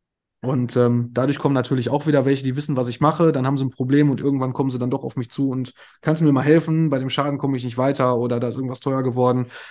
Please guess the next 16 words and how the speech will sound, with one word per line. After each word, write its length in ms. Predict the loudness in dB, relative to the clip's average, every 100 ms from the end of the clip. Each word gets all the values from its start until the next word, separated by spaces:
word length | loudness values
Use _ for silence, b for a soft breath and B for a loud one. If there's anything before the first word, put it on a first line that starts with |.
| B
Kannst 180 | -4 -2
nicht 120 | 0
auch 60 | 2
mal 140 | 4
drüber 220 | 4 2 2
gucken 540 | -2 -2 -2 -4 -6
und, 320 | -6 -6 -2
ähm, 400 | -2 -2 -2 -6 -6
mir 120 | -2
da 100 | 0
mal 160 | -2 -4
was 120 | -6
zu 100 | -4
sagen?“ 300 | -2 -2 -2
Und 80 | -4
so, 320 | 0 2 0